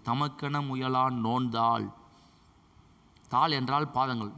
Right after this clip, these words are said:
நோன்தாள்னா தனக்காக முயலாமல் பிறருக்காக வருந்தி உழைக்கக்கூடியவர்கள். அதான். அதே மாதிரி பார்த்தீங்கன்னா அன்னை தெரசா அவர்கள்,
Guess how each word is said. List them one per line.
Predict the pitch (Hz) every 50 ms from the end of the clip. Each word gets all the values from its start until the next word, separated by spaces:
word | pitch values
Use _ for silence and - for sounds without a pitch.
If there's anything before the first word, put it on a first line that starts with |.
| 123
நோன்தாள்னா | 120 135 151 160 156 135 123 117 120 139 156 151
தனக்காக | - 127 123 139 151 143 - 180 160 175 160 180 180 160
முயலாமல் | 135 143 139 147 147 143 143 139 143 160 190 165 -
பிறருக்காக | - 156 165 190 190 196 165 - 208 190 185 180 220 208
வருந்தி | 156 151 156 190 254 262 262 262
உழைக்கக்கூடியவர்கள். | 208 180 185 190 175 190 175 139 151 131 120 110 107 95 90 - - - - - _ _ - - _ _ _ - - _ _ _ _ - - _ _ - - - - - - - - - - _ -
அதான். | - 120 123 117 101 - - - - - - _ _ - - _ - - - - -
அதே | 131 147 165 170
மாதிரி | 160 151 147 123
பார்த்தீங்கன்னா | 131 131 127 139 160 156 143
அன்னை | 139 143 139 131
தெரசா | 110 120 127 156 156 - 175
அவர்கள், | 156 131 123 104 92 101 -